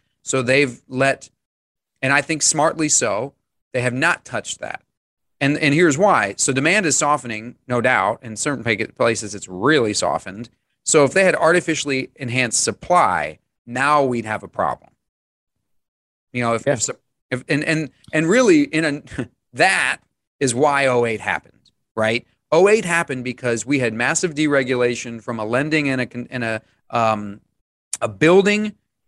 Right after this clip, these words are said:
Speaker 1: for builders. It was, by the way, the, the mortgage fraud was happening on two fronts. People being able to buy that shouldn't have been able to buy, builders building that shouldn't have been able to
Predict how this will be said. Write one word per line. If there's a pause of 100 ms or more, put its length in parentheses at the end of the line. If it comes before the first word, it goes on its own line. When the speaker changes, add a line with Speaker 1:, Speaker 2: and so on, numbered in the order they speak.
(400)
Speaker 1:
for
builders. (380)
It
was,
by
the
way,
the,
the (240)
mortgage
fraud
was
happening (120)
on
two
fronts. (680)
People
being
able
to
buy
that
shouldn't
have
been
able
to
buy, (400)
builders
building
that
shouldn't
have
been
able
to